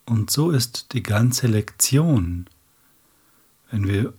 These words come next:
sie uns einmal anschauen, ein Plädoyer für das Jetzt.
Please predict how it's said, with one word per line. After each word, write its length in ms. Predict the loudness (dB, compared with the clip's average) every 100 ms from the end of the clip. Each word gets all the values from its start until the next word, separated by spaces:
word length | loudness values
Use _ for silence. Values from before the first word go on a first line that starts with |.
| -14
sie 180 | -4 -2
uns 160 | -2
einmal 300 | -2 -2 -2
anschauen, 960 | -4 -2 -2 -2 0 2 2 2 -2 -6 _ _ _ _ _ _ _ _ _ _ _
ein 320 | -4 -2 -4
Plädoyer 1000 | -2 -2 0 0 -2 -2 -2 0 0 -2 -6 _ _ _ _ _ _ _ _ _ _ _ _ _
für 180 | -4
das 320 | -2 -2 -4 -4
Jetzt. 640 | -4 -4 -8 -16 -18 -18